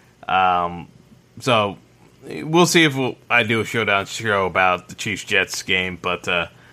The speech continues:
um, we'll see. Uh, and then for Monday Night Football, my Giants against the Seahawks. Uh, Seahawks, two and a half point favorites on the road. Y-, you know,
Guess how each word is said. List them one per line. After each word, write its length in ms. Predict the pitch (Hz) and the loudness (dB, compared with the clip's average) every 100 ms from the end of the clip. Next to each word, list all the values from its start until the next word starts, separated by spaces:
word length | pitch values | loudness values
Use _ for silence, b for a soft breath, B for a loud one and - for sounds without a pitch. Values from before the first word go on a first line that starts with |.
| b b | b b
um, 540 | - 92 92 87 87 82 | -4 0 0 0 -2 -8
we'll 120 | 113 117 | -6 -4
see. 280 | 110 85 - B B B - | -4 -8 -12 B B B -8
Uh, 440 | 113 113 110 107 - - | -2 0 0 -2 -6 -8
and 100 | 139 | -2
then 200 | 143 147 | 0 -2
for 160 | 131 160 | -2 0
Monday 260 | 170 165 | 2 2
Night 180 | 156 139 | 2 0
Football, 300 | 135 107 110 | -2 -6 -4
my 260 | 117 147 151 | 2 4 4
Giants 460 | 147 143 143 135 | 2 2 2 0
against 340 | 123 127 113 104 | -4 -6 -6 -6
the 140 | 123 | -4
Seahawks. 460 | 120 117 113 - - b b b b | 0 -2 -2 -10 -20 b b b b
Uh, 240 | - 107 98 | -4 -4 -4
Seahawks, 800 | - 143 143 139 135 - - | 0 2 4 4 2 -4 -14
two 140 | - 139 | -6 -2
and 80 | 131 | 2
a 20 | |
half 180 | 127 123 | 0 0
point 220 | 135 123 | -2 -2
favorites 380 | 127 123 120 123 | -2 -2 -2 -2
on 160 | 120 | -2
the 80 | 117 | 0
road. 420 | 113 117 117 113 - b b b b - - - | 0 2 2 0 -6 b b b b -20 -20 -18
Y-, 240 | - - - - - | -16 -16 -18 -20 -8
you 200 | 156 143 | 2 4
know, 320 | 110 92 | 4 0